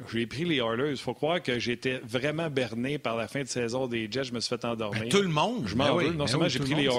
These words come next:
Speaker 2: c'est
Speaker 1: Oilers,
Speaker 2: fait.
Speaker 1: j'ai pris les Oilers en cinq. Fait que Denis, t'as pris Winnipeg, t'as un bon corps, là. Bravo, euh, bravo à toi. Moi, j'ai,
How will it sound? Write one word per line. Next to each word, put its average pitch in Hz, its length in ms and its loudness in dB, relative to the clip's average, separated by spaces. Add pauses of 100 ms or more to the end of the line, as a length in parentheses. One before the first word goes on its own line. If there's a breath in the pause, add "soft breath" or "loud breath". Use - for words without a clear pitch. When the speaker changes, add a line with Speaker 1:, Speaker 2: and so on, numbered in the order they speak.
(120)
Speaker 2:
c'est 123 60 2
Speaker 1:
Oilers, 165 120 4
Speaker 2:
fait. 160 60 0
Speaker 1:
j'ai 120 140 -2
pris 143 120 -4
les 147 60 4
Oilers 135 480 2
en 123 280 0
cinq. 139 680 -2 (500 loud breath)
Fait 98 60 -10
que 101 60 -10
Denis, 117 320 0
t'as 110 100 0
pris - 160 -4
Winnipeg, 123 380 -2
t'as 110 120 -2
un 104 60 -4
bon 117 180 0
corps, 123 240 -4
là. 113 160 -6
Bravo, 107 460 -6
euh, 95 40 -12 (180)
bravo 110 240 -4
à 104 100 -4
toi. 143 180 -8
Moi, 135 140 -4
j'ai, 110 240 -2